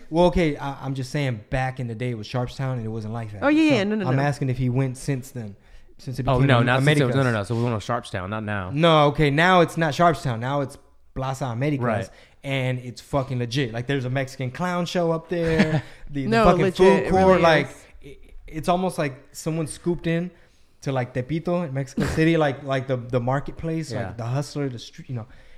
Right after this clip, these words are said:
Speaker 1: and scooped it and then dropped it right in the middle of Houston, where generally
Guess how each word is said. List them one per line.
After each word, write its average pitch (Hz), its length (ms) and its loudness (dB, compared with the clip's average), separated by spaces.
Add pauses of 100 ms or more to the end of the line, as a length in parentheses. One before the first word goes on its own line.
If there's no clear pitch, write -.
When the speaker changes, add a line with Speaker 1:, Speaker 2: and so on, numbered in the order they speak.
(140)
Speaker 1:
and 117 160 -8
scooped 147 380 -8
it 143 140 -12
and 120 120 -12
then 110 120 -14
dropped 123 280 -8
it 104 80 -12
right 117 120 -10
in 120 80 -10
the 117 40 -8
middle 117 200 -6
of 104 60 -12
Houston, 117 460 -8
where 131 480 -2 (240)
generally 139 680 2